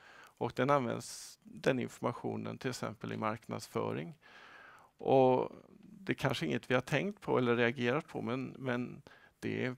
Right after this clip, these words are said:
precis lika mycket information om vilka köpvanor vi har, vilka vi är som människor och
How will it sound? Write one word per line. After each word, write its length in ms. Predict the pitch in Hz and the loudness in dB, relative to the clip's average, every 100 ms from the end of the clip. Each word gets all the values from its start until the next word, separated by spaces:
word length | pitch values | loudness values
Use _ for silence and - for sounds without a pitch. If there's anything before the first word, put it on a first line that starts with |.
| - | -10
precis 460 | 139 - 147 - | -10 -4 -4 0
lika 340 | 156 139 - 120 | 0 0 0 -2
mycket 300 | 120 - - | -2 -6 -8
information 760 | 110 110 117 120 - 113 107 | -6 -6 -4 -4 -2 -4 -2
om 100 | 110 | -4
vilka 280 | 113 - 127 | -6 -8 -8
köpvanor 640 | - 131 113 - 107 110 | -2 -2 -2 0 -2 0
vi 120 | 107 | -2
har, 160 | 120 113 | 0 0
vilka 280 | 117 - 117 | -2 -4 -2
vi 140 | 113 | -2
är 40 | 110 | -6
som 220 | - 117 | -6 -4
människor 720 | 117 110 107 - 117 110 - _ - - _ | -4 -4 -8 -4 -2 -2 -4 _ -20 -20 _
och 500 | - 110 104 - - | 2 4 4 0 -20